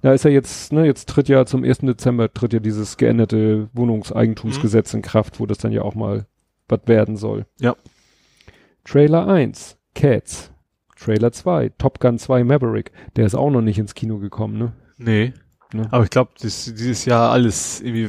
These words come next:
Speaker 2: wenn's geht, also nächstes Jahr
Speaker 1: James
Speaker 2: verschieben.
Speaker 1: Bond, Bla-, hier,
Speaker 2: War das
Speaker 1: Black
Speaker 2: die
Speaker 1: Widow sollte schon
Speaker 2: war
Speaker 1: längst.
Speaker 2: die, wie hieß denn dieser eine Film?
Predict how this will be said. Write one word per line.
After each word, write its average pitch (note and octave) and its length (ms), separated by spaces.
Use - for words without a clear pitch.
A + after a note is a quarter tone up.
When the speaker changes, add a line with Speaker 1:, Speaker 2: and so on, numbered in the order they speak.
Speaker 2:
wenn's A#2+ 180
geht, - 260
also A2 220
nächstes A#2+ 160
Jahr B2 100
Speaker 1:
James A#2 120
Speaker 2:
verschieben. A2+ 340
Speaker 1:
Bond, B2 420
Bla-, B2+ 160
hier, C3 380
Speaker 2:
War C3 100
das D3 180
Speaker 1:
Black C3 240
Speaker 2:
die A2+ 80
Speaker 1:
Widow C3 580
sollte A2+ 360
schon A#2+ 220
Speaker 2:
war B2+ 100
Speaker 1:
längst. A2+ 400
Speaker 2:
die, B2+ 40
wie B2 40
hieß C#3 140
denn D3+ 80
dieser C3+ 180
eine D3 180
Film? D3+ 300